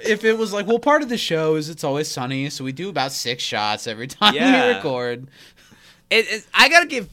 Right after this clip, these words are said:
Speaker 2: uh, bonus points to Zach today, 'cause,
Speaker 1: Yeah.
Speaker 2: like, he told me at the beginning, he's like, "Hey, if at any point you feel like we should take another shot, let me know." Zach
Speaker 1: been
Speaker 2: has
Speaker 1: me.
Speaker 2: been the, the
Speaker 1: It's been
Speaker 2: captain
Speaker 1: me.
Speaker 2: of the shots. I was like, "Maybe we'll take two,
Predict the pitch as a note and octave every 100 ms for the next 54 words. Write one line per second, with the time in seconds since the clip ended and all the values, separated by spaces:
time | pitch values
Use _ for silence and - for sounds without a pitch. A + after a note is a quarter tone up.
0 | - F#3+ F#3+ F3 D3+ C#3+ F3 G#3 F#3+ F3+
1 | F3 E3 D3 B2 C3 D#3 - B2 A#2+ A#2
2 | C3+ B2 A2 C3 B2 F#3+ G#3+ A3+ A3+ G#3
3 | D3 C#3+ C#3 B2+ C3 B2+ A#2+ B2 C3+ C3
4 | C#3 A2 A#2 B2 A#2 - A2 G#2+ G2 A#2
5 | G#2+ - _ G#2 A2 G#2 E2+ C#2 _ _
6 | _ _ _ B2+ C3 F#3 F#4+ F#4 - G#3+
7 | G#3+ F#3+ E3 D3 B2+ C3+ - E3 D#3 A2+
8 | G#2 F2 A2 A#2+ - D3 A#2 A2+ D#3 F3+
9 | D#3+ D3+ D#3 E3+ D#3+ D#3 - - C#3 C3